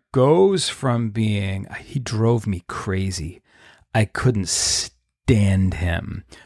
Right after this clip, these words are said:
because he was a particular way. He was a particular way.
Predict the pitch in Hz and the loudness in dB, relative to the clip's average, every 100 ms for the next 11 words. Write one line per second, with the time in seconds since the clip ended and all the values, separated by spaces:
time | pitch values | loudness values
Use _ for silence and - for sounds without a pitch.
0 | _ - 101 - 143 135 113 107 104 - | _ -2 0 4 4 6 4 0 -2 -6
1 | - 110 - 101 98 92 90 104 104 92 | -4 -4 -2 -4 -2 -4 -4 -2 -2 -2
2 | 80 95 - _ _ _ _ _ _ _ | -6 -10 -18 _ _ _ _ _ _ _
3 | _ _ - 151 160 135 - 110 - 131 | _ _ 0 4 6 4 0 -4 -4 -4
4 | 123 - 107 101 92 82 71 - | -4 -6 -6 -6 -6 -8 -12 -14